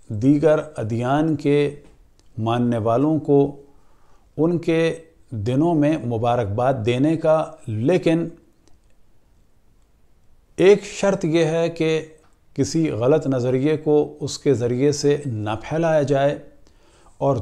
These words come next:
दूसरी शर्त यह है कि हराम काम में मुब्तला न हुआ जाए। मिसाल के तौर पर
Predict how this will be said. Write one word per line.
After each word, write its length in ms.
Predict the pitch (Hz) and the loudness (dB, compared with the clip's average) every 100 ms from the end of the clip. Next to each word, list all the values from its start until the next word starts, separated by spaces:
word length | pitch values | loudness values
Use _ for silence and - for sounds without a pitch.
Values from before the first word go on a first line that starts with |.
| 104 | 0
दूसरी 400 | 170 - 226 240 | 0 2 2 2
शर्त 320 | - 165 143 | 2 0 2
यह 220 | 127 127 | 0 0
है 180 | 147 165 | 0 -2
कि 200 | 165 160 | -2 -4
हराम 560 | 147 101 117 135 180 190 | -4 -4 -2 0 2 0
काम 280 | 147 143 139 | 0 2 2
में 200 | 147 165 | 2 2
मुब्तला 540 | 120 117 - 123 139 | 0 -4 -2 0 0
न 160 | 143 127 | 2 0
हुआ 320 | 107 85 82 | -2 -6 -10
जाए। 260 | 80 - - - - - - - - _ - - - - - - - - | -14 -20 -20 -20 -20 -20 -20 -20 -20 _ -20 -20 -20 -20 -20 -20 -18 -2
मिसाल 420 | 131 143 196 233 | 0 4 6 6
के 120 | 233 175 | 6 4
तौर 240 | 170 170 | 6 4
पर 180 | 151 | 2